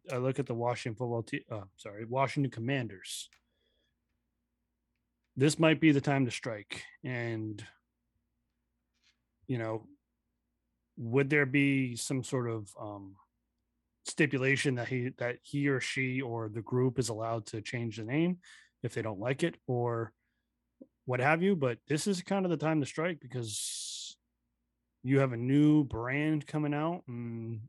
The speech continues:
you know, people are starting to buy into that brand and buy into the products, and you have new talented players coming up, and this is the time to strike. So if I'm one of those people that have been waiting and waiting and waiting for a team to come available,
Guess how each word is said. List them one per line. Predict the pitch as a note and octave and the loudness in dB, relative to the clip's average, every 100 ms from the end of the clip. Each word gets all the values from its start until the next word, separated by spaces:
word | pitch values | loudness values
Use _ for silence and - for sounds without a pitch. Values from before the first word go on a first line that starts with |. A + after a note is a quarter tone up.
| - _ - - _ _ _ - | -18 _ -20 -20 _ _ _ -8
you | |
know, | A2+ A2 G2+ _ _ | -6 -6 -8 _ _
people | D3 C#3 C#3+ | 2 4 2
are | B2+ | 2
starting | - C3 A#2 | 0 -4 -4
to | |
buy | A2 A#2+ B2+ | -4 0 0
into | C3 B2 B2+ | 0 0 -2
that | A#2+ G#2+ | -2 -6
brand | A2+ B2 C3 C3 | -6 -4 -4 -4
and | A#2+ G2+ | -6 -8
buy | A2+ A2+ | -8 -6
into | A#2+ A#2 A#2 | -4 -6 -8
the | G#2+ | -10
products, | A#2 A2+ B2 B2 - - | -4 -2 -2 -4 -6 -12
and | G#2 G2+ _ - - - _ | -12 -12 _ -20 -20 -20 _
you | B2 | -4
have | A2+ | -2
new | A#2+ C3 | -2 -2
talented | - C3+ C#3 B2+ A#2 | 2 2 2 0 -4
players | - C3 C3+ C#3 | 0 2 4 2
coming | - C#3 B2 | 0 -2 0
up, | C3+ D3 D3 | -2 -2 -2
and | B2+ B2 A#2+ - _ _ _ _ _ _ _ D3+ _ _ _ _ _ _ _ - | -4 -4 -4 -8 _ _ _ _ _ _ _ -20 _ _ _ _ _ _ _ 2
this | C#3 D3 | 4 4
is | D#3+ | 4
the | D3+ | 4
time | D#3+ D#3 | 6 4
to | C#3 | 2
strike. | - D#3+ D3+ | 2 2 2
So | - C3 | 0 -4
if | A#2+ | -2
I'm | C3+ D3 | -2 0
one | D3+ D3+ | 2 2
of | |
those | C#3+ C#3 | 2 2
people | - D#3 D3 C3+ | 0 -2 0 -2
that | B2+ B2 | -2 -4
have | A#2+ | -6
been | B2 A#2 A2 | -6 -6 0
waiting | C3+ D3 D#3 D3 | 4 6 6 6
and | C#3 C3 | 4 2
waiting | C3+ C#3+ C#3 | 2 2 2
and | C3 A2 | 0 -4
waiting | B2 C#3 B2+ | -4 -4 -4
for | A2+ - C3 D3 | -8 -8 -8 -8
a | A#2 G#2+ | -10 -10
team | - D#3+ E3 E3 | -6 2 4 4
to | E3 | 0
come | - D#3+ D3 | -2 -4 -2
available, | C#3 D3 C#3+ B2+ G#2+ F2+ | 0 2 2 2 -4 -10